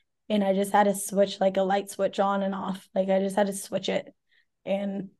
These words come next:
power through and dig deep into that, um, and feel that pain, willingness to feel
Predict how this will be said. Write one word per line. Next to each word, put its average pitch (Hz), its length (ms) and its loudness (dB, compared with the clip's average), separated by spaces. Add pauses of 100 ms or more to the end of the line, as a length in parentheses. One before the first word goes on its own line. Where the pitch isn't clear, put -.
(120)
power 196 340 -2
through 190 460 -2 (300)
and 196 220 0
dig 196 220 0
deep 185 260 -8
into 190 280 0
that, 208 360 -2 (500)
um, 196 460 -2 (280)
and 220 180 4
feel 240 200 10
that 240 200 8
pain, 254 300 4
willingness 226 580 2
to 190 100 0
feel 214 640 2